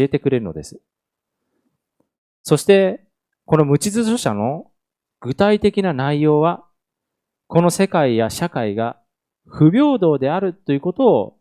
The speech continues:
指し示していると私は考えています。また、闇というのは、私たち自身の罪を指し示す言葉でもあるでしょう。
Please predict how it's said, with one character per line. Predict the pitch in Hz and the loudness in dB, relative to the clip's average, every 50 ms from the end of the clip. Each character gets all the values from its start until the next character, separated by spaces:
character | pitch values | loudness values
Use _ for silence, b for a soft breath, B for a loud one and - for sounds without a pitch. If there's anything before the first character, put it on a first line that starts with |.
| - | -18
指 | - - 113 | -12 -10 -6
し | - 147 | -6 -6
示 | - - 147 151 147 - | -6 -6 -6 -6 -6 -4
し | - | -2
て | 139 | 0
い | 131 | 0
る | 151 175 | 0 0
と | - 180 | 0 0
私 | - - - 117 - - 135 | 0 0 -2 -4 -8 -4 -2
は | 139 147 147 - | -2 -2 -2 -4
考 | - - 101 98 107 113 | -6 -10 -8 -6 -4 -4
え | 110 104 | -6 -6
て | - 92 | -6 -10
い | 87 | -10
ま | 85 82 | -10 -12
す。 | - - - _ _ _ _ _ _ _ _ _ _ _ _ _ _ _ _ _ _ _ _ _ _ _ _ _ _ _ _ _ _ _ _ _ _ _ _ _ _ _ _ _ _ _ _ | -14 -16 -20 _ _ _ _ _ _ _ _ _ _ _ _ _ _ _ _ _ _ _ _ _ _ _ _ _ _ _ _ _ _ _ _ _ _ _ _ _ _ _ _ _ _ _ _
ま | - 135 | -6 0
た、 | 143 147 | 2 4
闇 | 135 131 135 147 180 220 220 208 | 4 4 4 2 2 -2 -4 -4
と | - - 127 | -4 -2 0
い | 120 | 0
う | |
の | 110 107 | 0 0
は、 | 107 113 160 214 254 - _ _ _ _ _ _ _ _ _ _ _ _ _ - | -2 -2 -2 -4 -6 -10 _ _ _ _ _ _ _ _ _ _ _ _ _ -2
私 | 120 - 165 160 - | 2 2 2 2 2
た | 151 131 | 0 -4
ち | - | -4
自 | 113 107 139 147 | -4 -6 -6 -6
身 | - 165 147 135 | -6 -6 -6 -4
の | 123 127 143 170 180 170 170 - _ _ _ _ _ _ | -4 -2 -2 -2 -2 -4 -8 -14 _ _ _ _ _ _
罪 | - - 220 220 190 156 | -6 -4 -2 0 0 0
を | 127 - | 0 -2
指 | - 117 | -4 -6
し | - 139 | -6 -6
示 | 131 - 151 151 147 | -6 -6 -6 -6 -6
す | - - | -6 -6
言 | 131 117 - 165 | -8 -4 -2 0
葉 | 196 185 | 0 0
で | 180 | -2
も | 156 120 104 90 85 85 - _ | -4 -4 -6 -6 -6 -10 -14 _
あ | - 95 | -10 -8
る | 92 90 | -8 -8
で | 87 85 | -8 -10
し | - 92 | -12 -14
ょ | 78 - _ _ _ _ _ _ _ _ _ _ _ _ _ _ _ _ _ _ _ _ _ | -16 -16 _ _ _ _ _ _ _ _ _ _ _ _ _ _ _ _ _ _ _ _ _
う。 | _ | _